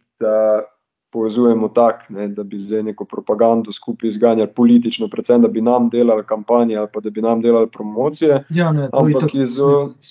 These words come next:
Speaker 2: tako kot sem na
Speaker 1: ja,
Speaker 2: začetku
Speaker 1: iz
Speaker 2: pogovora omenil, mi smo civilno-družbena nevladna organizacija, ne. Seveda, določene ideje naših članov se prekrivajo, mi imamo članov več različnih političnih strank in so dobrodošli nikakor pa,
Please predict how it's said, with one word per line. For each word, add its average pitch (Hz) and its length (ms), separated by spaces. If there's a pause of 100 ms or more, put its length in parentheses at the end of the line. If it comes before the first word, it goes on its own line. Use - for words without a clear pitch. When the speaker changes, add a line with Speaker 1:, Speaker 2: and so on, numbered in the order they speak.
(120)
Speaker 2:
tako 143 80
kot 147 140
sem 139 200
na 139 60
Speaker 1:
ja, 139 160
Speaker 2:
začetku 117 260
Speaker 1:
iz - 60
Speaker 2:
pogovora 135 380
omenil, 135 260
mi 139 100
smo 127 460
civilno-družbena 135 800
nevladna 143 400
organizacija, 165 640
ne. 147 160 (1200)
Seveda, 156 400
določene 143 480
ideje 135 320
naših 135 320
članov 131 240
se 123 160
prekrivajo, 139 640
mi 139 80
imamo 127 240
članov 131 320
več 143 220
različnih 143 400
političnih 139 420
strank 143 340
in 131 60
so 117 160
dobrodošli 131 560
nikakor 143 380
pa, 117 140